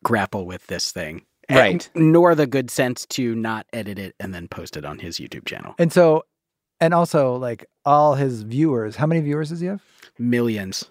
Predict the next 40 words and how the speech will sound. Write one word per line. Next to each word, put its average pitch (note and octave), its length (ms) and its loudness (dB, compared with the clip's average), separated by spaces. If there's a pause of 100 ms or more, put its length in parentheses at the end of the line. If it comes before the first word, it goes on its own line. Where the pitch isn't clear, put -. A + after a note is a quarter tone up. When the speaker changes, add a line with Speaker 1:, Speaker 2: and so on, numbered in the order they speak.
Speaker 3:
Yeah, C#3+ 160 4
so C#3 140 2
millions D3+ 400 4
of B2+ 80 -8
teenagers C3+ 480 -2
who B2 80 -4
sort B2+ 180 -4
of A2+ 120 -10 (260)
subscribe B2 540 -2
to A2 60 -6
his A2+ 140 -2
channel, A2 680 -2 (280)
sort C3 240 0
of, A2+ 80 -4
like, B2+ 200 2
thinking B2+ 280 2
they're A#2+ 140 2
gonna A#2+ 160 2
get A#2 140 0
another A#2 500 0
funny A#2 560 -2
Logan A2+ 260 0
Paul A2 220 0
stunt, G#2+ 600 -4
all B2+ 80 4
of A2+ 40 0
a A2 60 -4
sudden G#2+ 300 0
saw, G#2+ 280 -2
like, G#2 320 -6 (340)
a B2 100 -2
dead G2+ 220 -2
body F#2+ 280 -2
hanging G#2+ 280 -8
in G#2+ 80 -6
a G#2 40 -8
forest. - 440 -10
Speaker 2:
Yeah, C#3 260 0 (360)
yeah, A2+ 280 0 (420)
yeah. F#2+ 220 -2